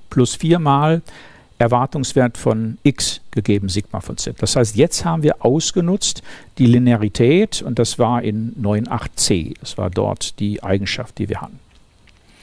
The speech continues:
So, wie geht's jetzt weiter? Nun, wir sehen, ähm, das Z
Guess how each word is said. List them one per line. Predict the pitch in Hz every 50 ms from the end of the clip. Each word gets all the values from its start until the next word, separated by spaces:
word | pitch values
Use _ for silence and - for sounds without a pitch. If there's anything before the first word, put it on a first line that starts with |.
| - - - - - - - - -
So, | - 196 156 147
wie | 156
geht's | 151 214 214 -
jetzt | - 202 - 220
weiter? | 240 220 170 - 80 - - _ _ _ _ _ _ _ _ - - - - - - - - - -
Nun, | - 147 160
wir | 165 160
sehen, | 139 143 170 202 214 202 180 196 233 262 240 - - - _ _ - - - _ _ _ _ - - -
ähm, | 160 160 165 160 160 160 160 151 139
das | 160 147 - - - -
Z | 214 233 - - - -